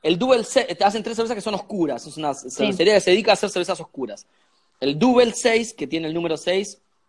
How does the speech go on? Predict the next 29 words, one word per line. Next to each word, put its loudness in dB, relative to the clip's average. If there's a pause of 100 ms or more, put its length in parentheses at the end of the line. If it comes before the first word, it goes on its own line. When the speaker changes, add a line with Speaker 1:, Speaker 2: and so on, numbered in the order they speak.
(120)
Speaker 1:
eh, -20
eh, -12
eh, -2
em, -6 (760)
está 2
en 0
torno 4
a 2
una -4
densidad 0
de -2
mil -10
sesenta -16
y -18
cinco. -4 (1200)
El, 0
eh, 0
el -4
Dark 2
ocho -2 (200)
está -4
en -8
torno -4
a -6
una -8
densidad -8
de -8
mil -8
ochenta. -4